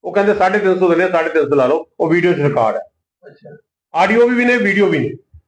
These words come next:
Speaker 1: ਪ੍ਰੀਤ ਹਸਪਤਾਲ ਵਾਲਿਆਂ ਨੇ ਮੰਨਿਆ, ਮੇਰੇ ਕੋਲ ਆ, ਮੈਂ ਤੁਹਾਨੂੰ ਸਬੂਤ ਦੇਣ ਜਾ ਰਿਹਾ। ਉਹ ਕਹਿੰਦਾ, "ਜੀ, ਢਾਈ ਸੌ ਰੁਪਏ ਦਿੰਦੇ ਆ per unit।" ਸਤਿਅਮ ਹਸਪਤਾਲ ਵਾਲੇ ਨੇ ਆ ਕੇ ਬਿਆਨ ਦਿੱਤਾ ਹੈ।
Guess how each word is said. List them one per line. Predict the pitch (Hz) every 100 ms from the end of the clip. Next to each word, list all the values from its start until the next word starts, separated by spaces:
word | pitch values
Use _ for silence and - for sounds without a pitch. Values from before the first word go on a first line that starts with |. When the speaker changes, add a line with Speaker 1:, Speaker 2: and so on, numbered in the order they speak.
| _ - - _ _
Speaker 1:
ਪ੍ਰੀਤ | - 226 254
ਹਸਪਤਾਲ | 233 233 226
ਵਾਲਿਆਂ | 220 220 220
ਨੇ | 226
ਮੰਨਿਆ, | 202 208
ਮੇਰੇ | 214 208
ਕੋਲ | 208 202
ਆ, | 208
ਮੈਂ | 208
ਤੁਹਾਨੂੰ | 196
ਸਬੂਤ | 170 170 180
ਦੇਣ | 185 175
ਜਾ | 156
ਰਿਹਾ। | 165 180 147 147 _ _ _ _ _ _ -
ਉਹ | 202
ਕਹਿੰਦਾ, | 220 226
"ਜੀ, | 226
ਢਾਈ | 240 202 185
ਸੌ | 180
ਰੁਪਏ | 180
ਦਿੰਦੇ | 156 143
ਆ |
per | 143 147 123
unit।" | 120 110 - _ _ _ _ _ _ _ -
ਸਤਿਅਮ | - - 240
ਹਸਪਤਾਲ | 220 220 233 226
ਵਾਲੇ | 233 233
ਨੇ | 233
ਆ | 208 202
ਕੇ | 202 196 - - _ _ -
ਬਿਆਨ | 135 175 208 220
ਦਿੱਤਾ | 214 208
ਹੈ। | 185 160